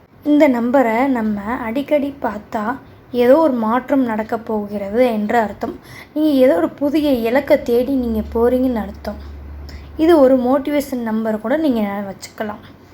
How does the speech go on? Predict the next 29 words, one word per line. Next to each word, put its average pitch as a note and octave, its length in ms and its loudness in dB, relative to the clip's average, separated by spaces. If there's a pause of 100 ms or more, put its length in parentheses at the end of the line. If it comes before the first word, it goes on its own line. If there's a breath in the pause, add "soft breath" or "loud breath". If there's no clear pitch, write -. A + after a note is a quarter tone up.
(120)
இது B3 240 -2
நம்ம B3+ 220 0
சரியான B3 520 0
திசையில A#3 500 -4
தான் A#3 220 -2
பயணிக்கிறோம். A3 760 -2 (440 loud breath)
ரெண்டாவது, C4+ 400 2
இது C#4 220 2
நம்ம A3+ 220 -2
ப்ராப்-, A3+ 320 0
நம்ம A3+ 440 -2
பிரச்சனைக்கெல்லாம் C4+ 760 -2
ஒரு A#3 260 0
தீர்வை C4 360 0
கொடுக்க A3+ 280 -4
போகுதுன்னு G#3+ 500 -4
கூட B3+ 240 -2
நீங்க A#3 280 0 (140)
வந்து E4+ 200 -10 (420 loud breath)
நினச்சிக்கலாம். B3+ 540 -2
இந்த B3 240 0
ஏஞ்சல்ஸ் C4 540 0
நம்பருடைய A3 600 0
ஒரு G#3 180 -2
அறிகுறி G#3+ 540 -2
தான், A3+ 160 0
இதுவும் A3+ 320 -2
முக்கியமான A3 640 -4 (120)
ஒரு A3+ 180 -2